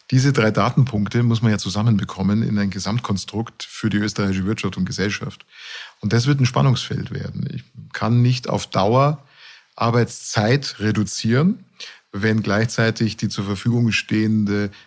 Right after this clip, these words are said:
Menge an Arbeitnehmerinnen und Arbeitnehmern auch runtergeht oder gering bleibt. Und dafür brauchen wir, glaube ich, noch einen größeren gesellschaftlichen Konsens und auch politisch-soziale Lösungen.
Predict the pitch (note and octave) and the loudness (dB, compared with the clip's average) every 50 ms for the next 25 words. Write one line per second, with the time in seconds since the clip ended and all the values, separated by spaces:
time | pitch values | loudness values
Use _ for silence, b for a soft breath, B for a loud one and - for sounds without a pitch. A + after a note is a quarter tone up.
0 | B _ - G#2+ G#2+ G#2+ A2+ A#2 A#2 A#2 - - G2+ G#2 G2+ - - G#2 G#2+ G#2 | B _ -2 0 2 2 4 4 4 2 2 2 2 2 2 0 0 0 0 0
1 | G2 G#2 A2 A2+ A2+ G#2 G#2+ G#2 G2+ - G#2+ G2+ G2+ F#2+ F#2+ G#2 G#2+ A2 G#2+ G#2 | 2 2 4 4 2 2 2 2 0 0 0 0 -2 0 0 2 2 2 2 2
2 | - G2 A#2+ C#3+ C3 - - - _ _ _ - F#2 A2+ A#2+ G#2+ - G#2+ F2+ - | 0 0 0 0 0 -2 -8 -18 _ _ _ -2 2 4 4 4 4 0 0 0
3 | G2 G2+ G2 - - - F#2+ F#2 G2 G2 G2 F#2+ G2 F#2 G2+ G2+ G2+ F2 - - | -2 -2 -2 -2 -4 -6 -6 -4 -4 -4 -4 -4 -4 -2 0 0 0 -2 -2 -6
4 | - B B B B B B B B B B B _ A#2 G#2 G2 G2 F#2 - - | -12 B B B B B B B B B B B _ 0 0 0 0 -2 -4 -10
5 | - - - - A2 C3 E3+ E3+ - - B2 A2+ G#2+ G2+ F#2+ - _ _ - - | -14 -8 -2 2 4 4 4 4 2 2 4 4 4 4 0 -4 _ _ -4 -2
6 | G#2 G2+ A2+ G#2 A2+ G#2+ G2+ A2 G#2 F#2+ G2 G2+ G#2 G#2 G2 G2+ G#2 G2 G2+ G2 | 0 0 2 2 2 2 2 2 2 2 2 2 2 2 2 2 2 2 0 0
7 | G#2 G2+ F#2 F#2+ F#2+ A2 A#2+ - - G#2+ G2 F#2 F#2 F#2+ F2+ - F#2 G2 G2 G2+ | 0 0 -2 -2 -2 -4 -4 -2 -2 -2 -2 -2 -2 -2 -2 -2 -4 -4 -2 -4
8 | F#2+ F#2 - G#2 F#2 F#2+ F#2 - F#2+ G2 G#2 G#2 G#2+ G2+ F#2+ G2+ G2+ G#2+ F#2+ - | -6 -6 -8 -8 -8 -8 -8 -6 -4 -2 -2 -2 -2 -2 -2 -2 -4 -6 -6 -6
9 | - G#2 G2 G#2+ G#2 A2+ F#2+ - G2 F#2 - F#2+ F#2 A#2 B2+ A2 F2 F2 - - | -6 -6 -4 -2 -2 -4 -4 -4 -6 -8 -6 -6 -4 -4 -4 -4 -2 -4 -6 -6
10 | - F#2 G2+ G#2 B2+ E3 F3+ | -4 -4 -2 -2 -2 -2 -4